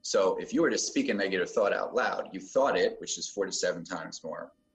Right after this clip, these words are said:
powerful, and then you spoke it out loud, which makes it forty to seventy percent more powerful than, uh, saying something positive out loud. So, um, what I, you know, explained to them was that's the alternative.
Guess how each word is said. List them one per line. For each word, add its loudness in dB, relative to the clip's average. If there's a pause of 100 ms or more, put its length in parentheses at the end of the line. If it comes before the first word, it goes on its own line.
powerful, -4
and -8
then 4
you 2
spoke 2
it 4
out 2
loud, 2
which -4
makes -2
it -6 (200)
forty 2
to 2
seventy 2
percent -2
more 2
powerful 0 (460)
than, -2 (400)
uh, -2
saying 0
something -6
positive -4
out -10 (220)
loud. -4
So, 2 (400)
um, 0 (460)
what 6
I, 2 (180)
you 2
know, 4
explained 0
to -4
them 0
was -4
that's 0
the 2
alternative. 0